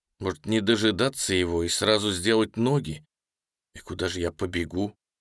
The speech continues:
Да какая разница, не в этом дело. А в чём? Да вот в чём. Как я могу свалить после рейда? Оставить партнёра одного? С другой стороны,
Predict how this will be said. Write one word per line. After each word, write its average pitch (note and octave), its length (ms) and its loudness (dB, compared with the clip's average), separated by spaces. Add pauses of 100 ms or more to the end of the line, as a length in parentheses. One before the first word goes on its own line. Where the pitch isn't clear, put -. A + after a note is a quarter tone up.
(180)
Да - 80 -4
какая B2+ 420 0
разница, G#2 560 2
не G2+ 120 2
в A2 80 0
этом B2+ 300 0
дело. F2+ 380 -6 (460)
А - 120 -14
в - 80 -14
чём? B2+ 380 -2 (840)
Да - 180 -6
вот G2 360 -2
в - 100 -14
чём. - 400 -6 (440)
Как A2 380 -2
я F2+ 100 -6
могу F#2+ 340 -2
свалить F#2+ 580 -4
после G2+ 360 -2
рейда? F#2 520 -6 (500)
Оставить G#2 580 0
партнёра G#2 640 2
одного? F#2+ 640 0 (480)
С F#2 120 -12
другой G2 280 2
стороны, G#2 680 0